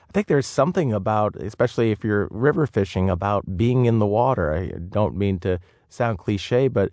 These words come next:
there is something about the oneness of, of being with the river and that sense of flow.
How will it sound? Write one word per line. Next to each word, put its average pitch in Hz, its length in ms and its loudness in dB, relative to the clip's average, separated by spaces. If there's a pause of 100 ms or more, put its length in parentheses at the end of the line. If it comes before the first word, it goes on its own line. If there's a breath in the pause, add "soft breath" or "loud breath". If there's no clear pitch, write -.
(460 soft breath)
there 104 200 0
is 113 100 0
something 117 380 -2
about 113 300 0
the 117 100 0
oneness 117 520 -2
of, 95 180 2
of 92 300 -4
being 104 300 0
with 98 160 0
the 107 80 -2
river 95 460 2
and 87 100 0
that 85 220 -2
sense 95 360 -2
of 95 140 -2
flow. 90 540 0